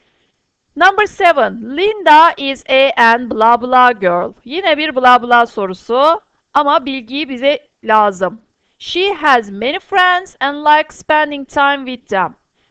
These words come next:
Bir sürü arkadaşı var ve onlarla vakit geçirmekten hoşlanıyor. Doğru cevap easygoing. Uysal, uyumlu, çok uyumlu birisi. Bir sürü arkadaşı var, herkesle iyi geçiniyor. Shy, ürkek, quiet,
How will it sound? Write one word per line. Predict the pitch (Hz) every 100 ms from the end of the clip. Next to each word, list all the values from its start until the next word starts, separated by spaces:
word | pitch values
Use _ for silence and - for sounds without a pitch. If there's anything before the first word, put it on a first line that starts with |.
| -
Bir | 349
sürü | 370
arkadaşı | 349 339 349 311 294 285
var | 320 302
ve | 285
onlarla | 285 302 294 311
vakit | 302 294 311 -
geçirmekten | 262 - 247 240 240 302 320 339
hoşlanıyor. | 285 262 - 262 233 190 175 _ _ _ _ 208
Doğru | 226 233 302
cevap | 339 330 339 349 349 _ _ _
easygoing. | 349 370 277 254 202 190 175 170 - _ _ _ _ _
Uysal, | 349 359 302 - 240 220 233 -
uyumlu, | 320 320 311 285 247 220 226 _ _ _
çok | 415 440
uyumlu | 381 381 285 269 226
birisi. | 208 202 - 262 247
Bir | 427
sürü | 440 -
arkadaşı | 320 302 302 294 277 226
var, | 226
herkesle | 311 359 - 311 254 285
iyi | 277
geçiniyor. | 240 226 - 202 202 220 294 359 _ _ _ _ _
Shy, | - - 311 311 330 330 -
ürkek, | 226 226 302 339 339 - _ _ _ -
quiet, | 302 320 330 311 294 311 -